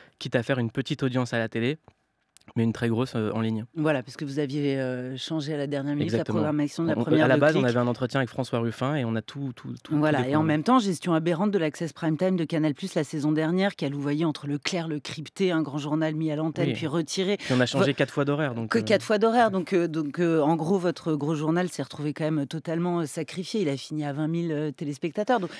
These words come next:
Speaker 1: Mais il a fi-, en fait, si vous voulez, ce qui est dingue, c'est qu'il a fini à l'antenne avec un petit chiffre, mais Clic, euh, les audiences ont été multipliées par dix grâce au gros journal.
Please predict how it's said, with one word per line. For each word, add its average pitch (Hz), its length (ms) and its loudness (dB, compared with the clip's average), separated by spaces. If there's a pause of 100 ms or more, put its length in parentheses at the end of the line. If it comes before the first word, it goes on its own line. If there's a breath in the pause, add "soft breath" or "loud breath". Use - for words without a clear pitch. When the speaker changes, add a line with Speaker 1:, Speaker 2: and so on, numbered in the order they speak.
(160 loud breath)
Speaker 1:
Mais 131 80 4
il 139 60 6
a 147 60 6
fi-, - 220 -12
en 143 80 -2
fait, - 160 0
si - 100 -10
vous 139 100 -2
voulez, 147 200 0
ce - 80 -12
qui - 80 -2
est 120 60 2
dingue, 131 220 0
c'est 117 120 -12
qu'il 110 160 -2
a 101 40 -2
fini 120 300 -2
à 113 60 0
l'antenne 113 420 -4
avec 101 240 -6
un 101 140 -6
petit - 340 -8
chiffre, - 400 -4 (140)
mais 117 580 2 (160)
Clic, - 420 -4 (120)
euh, 98 480 -2
les 117 200 -6
audiences 120 360 -4
ont 113 40 -4
été 110 160 -6
multipliées 113 200 -4 (200)
par - 180 -6
dix 135 360 -4
grâce 113 280 -4
au 117 40 -2
gros 113 140 -2
journal. 120 480 -2